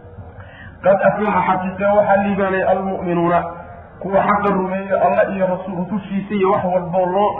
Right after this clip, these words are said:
yacni, la faray inay rumeeyaan bay rumeeyeen. "الذين"، kuwaasoo "هم" iyaguba "في صلاتهم"، salaadooda dhexdeeda,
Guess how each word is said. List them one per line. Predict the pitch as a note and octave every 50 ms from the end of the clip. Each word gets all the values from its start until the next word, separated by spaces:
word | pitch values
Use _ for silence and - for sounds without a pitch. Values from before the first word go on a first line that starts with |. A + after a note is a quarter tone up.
| - - -
yacni, | E3 F3 - D3+ D#3 E3+ E3+ E3
la | E3+ E3+
faray | - - E3 F#3+ G#3 G3+
inay | F#3+ F#3+ F#3 F3
rumeeyaan | D#3 D#3+ E3+ F3 F3+ F3+ F#3+ F#3 F3 D#3+
bay | C#3 D#3 D#3 D3+
rumeeyeen. | C#3 C#3 C#3+ C#3 C3 B2+ A#2+ A2 G2+ F#2+ - - - - - - - - - - -
"الذين"، | - E3 F#3+ F#3+ G3 G3 G#3+ G#3+ G#3+ G3+ F#3+
kuwaasoo | - G3 G3+ G3 F#3 F3+ F#3 F#3 F3
"هم" | E3+ F#3+ G3 G3+
iyaguba | - G3 G3+ G3 F#3 F#3+ F#3+ F#3
"في | F3+ G3 F#3+
صلاتهم"، | F3 - F#3+ F#3 F#3+ F#3+ F#3+ F#3+ F#3+ F3+ E3
salaadooda | E3+ F3 F3 G3 G3+ G3 F#3+ F#3 F3+ E3+ E3+ - -
dhexdeeda, | - - - F3+ E3 D3+ B2+ G#2 G2